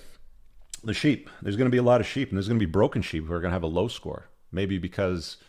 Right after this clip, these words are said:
I don't know, they shoplifted, maybe because they were speeding in their car, maybe because they exceeded their limit of car C O two emissions for the month, and they are no longer allowed to buy certain things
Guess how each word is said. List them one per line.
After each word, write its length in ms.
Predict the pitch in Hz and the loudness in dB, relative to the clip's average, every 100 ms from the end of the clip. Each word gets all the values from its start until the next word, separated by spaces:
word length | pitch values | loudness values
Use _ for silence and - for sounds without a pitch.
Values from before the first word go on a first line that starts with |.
| - - - - _ _ - | -20 -20 -20 -20 _ _ -14
I 100 | - | -4
don't 80 | 90 | 0
know, 80 | 82 | 0
they 80 | 78 | -2
shoplifted, 680 | - 85 85 85 - 82 | 0 2 2 -2 -4 -6
maybe 260 | 80 80 80 | -4 -4 -4
because 400 | 78 - 90 78 | -6 -4 -4 -2
they 100 | 85 | -4
were 100 | 78 | -6
speeding 420 | - - 90 87 | -10 -4 -4 -2
in 80 | 82 | -4
their 80 | 78 | -8
car, 320 | - 87 85 | -2 0 0
maybe 260 | 82 78 80 | -2 -6 -8
because 460 | 80 - 87 78 | -12 -6 -6 -6
they 200 | 85 85 | -6 -4
exceeded 580 | 85 - - 123 135 135 | -6 -8 -4 0 0 2
their 180 | 143 139 | 0 0
limit 360 | 113 117 120 | 2 4 4
of 260 | 90 98 95 | 4 -2 -2
car 320 | - 107 113 92 | -2 0 0 -2
C 280 | - 113 | -6 0
O 80 | 107 | 0
two 300 | 101 - 104 | 0 -2 0
emissions 520 | 90 87 92 90 85 | 0 0 -2 -4 -6
for 300 | - - 87 | -6 -6 -4
the 100 | 82 | -2
month, 380 | 80 82 65 - - - - _ | -2 -4 -6 -16 -20 -20 -20 _
and 100 | 80 | -8
they 100 | 80 | -4
are 100 | 80 | -2
no 160 | 82 90 | 0 0
longer 340 | 90 90 87 | 2 0 0
allowed 320 | 85 76 85 82 | -2 0 -2 -2
to 80 | 82 | -4
buy 300 | 82 85 82 | -2 0 -2
certain 420 | - 87 85 80 | -6 -10 -8 -10
things 640 | - 92 78 - - - | -6 -6 -6 -8 -16 -18